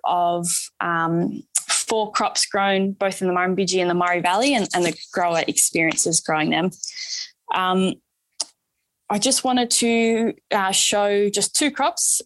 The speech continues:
uh, one in Wilbriggy and one in, um, Widgelly. Unfortunately, there was no commercially grown crops in Coleambally to share with you today. But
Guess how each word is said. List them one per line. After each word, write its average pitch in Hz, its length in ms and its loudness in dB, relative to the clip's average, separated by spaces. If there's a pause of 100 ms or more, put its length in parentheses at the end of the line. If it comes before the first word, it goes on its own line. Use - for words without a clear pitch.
uh, 202 120 -2
one 214 260 2
in 196 180 2
Wilbriggy 196 520 2
and 180 220 0
one 180 180 0
in, 175 300 2
um, 165 360 0 (260)
Widgelly. 202 580 0 (260)
Unfortunately, 214 480 0
there 202 100 0
was 196 140 0
no 202 140 2
commercially 190 500 0
grown 180 260 0
crops - 640 -2
in 175 300 0
Coleambally 180 640 2 (100)
to 175 220 0
share 170 280 2
with 160 100 0
you 170 120 2
today. 196 420 2
But 196 240 -4